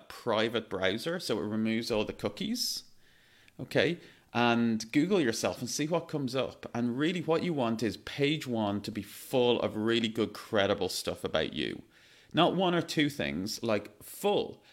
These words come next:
So what I see as a, as a green, as a green as in, like, you're really good, is,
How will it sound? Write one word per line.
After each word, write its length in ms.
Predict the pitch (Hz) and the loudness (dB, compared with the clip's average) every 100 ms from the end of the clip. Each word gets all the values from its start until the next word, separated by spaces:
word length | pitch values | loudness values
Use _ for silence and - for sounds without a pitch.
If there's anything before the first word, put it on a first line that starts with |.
| - | -4
So 460 | - 131 110 - - | 2 2 0 -10 -2
what 100 | 139 | 2
I 120 | 143 | 4
see 260 | 170 180 139 | 4 2 2
as 160 | 120 110 | 2 0
a, 100 | 101 117 | -2 -2
as 120 | 110 | -2
a 60 | |
green, 640 | 107 107 107 107 117 170 190 | -2 -2 0 2 0 -4 -4
as 200 | 104 107 | -2 -2
a 60 | 113 | -2
green 420 | - 110 113 110 | -4 -4 -2 0
as 220 | 101 98 | -2 -2
in, 280 | 107 101 95 | -2 -2 -4
like, 220 | 98 95 - | -2 -2 0
you're 220 | 107 98 | 0 0
really 440 | 95 110 117 110 | -2 0 2 2
good, 460 | 98 92 95 156 - - - - - _ | 0 2 4 4 0 -14 -20 -20 -20 _
is, 480 | 110 104 101 98 | 4 6 4 2